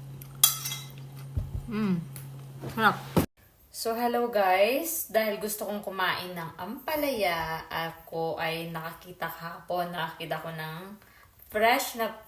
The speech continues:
fresh na ampalaya. So, ang lulutuin ko ngayon ay ginisang ampalaya na may itlog. Gusto ko sanang may baboy, kaso nga lang guys, walang baboy dito. Kaya, ang mayari ay ginisang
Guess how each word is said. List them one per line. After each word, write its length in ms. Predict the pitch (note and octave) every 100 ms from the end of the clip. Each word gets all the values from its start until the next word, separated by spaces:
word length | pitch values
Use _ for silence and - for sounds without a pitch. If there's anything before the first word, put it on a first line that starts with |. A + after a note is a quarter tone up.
| -
fresh 480 | - F3+ F#3 - F#3
na 80 | D#3+
ampalaya. 640 | D#3 - D3+ C#3+ C#3+ D3
So, 320 | - E3+ D#3
ang 240 | E3 E3+ F3+
lulutuin 480 | F#3 G#3+ A3+ A3 G#3+
ko 80 | G3+
ngayon 520 | F#3 F3 F3 E3+ -
ay 560 | D#3 D#3 D#3 D#3+ D#3+ D3
ginisang 400 | D#3+ E3 - F#3
ampalaya 720 | - D#3+ - D#3 D3+ D#3 D#3 D#3
na 80 | D#3
may 320 | D#3 D#3+ E3+ F3
itlog. 480 | F3+ - D#3 D3 C#3+ - - - - -
Gusto 280 | G3+ G#3 -
ko 80 | B3 B3
sanang 400 | A#3+ G#3+ G3 F#3+ F#3
may 200 | F3+ E3
baboy, 320 | E3 D#3+ E3
kaso 240 | E3+ E3+
nga 160 | E3+ E3
lang 160 | E3 E3
guys, 240 | D#3+ -
walang 240 | F3 F3
baboy 320 | D#3 D3+ D3+ D#3+
dito. 400 | D3 D3 D3+ -
Kaya, 480 | G3+ A3 F#3+ F#3+ - - - - -
ang 80 | F#3+
mayari 400 | F#3 F#3 F3+ E3+
ay 240 | E3 F3
ginisang 480 | F3+ A3+ B3+ C4 B3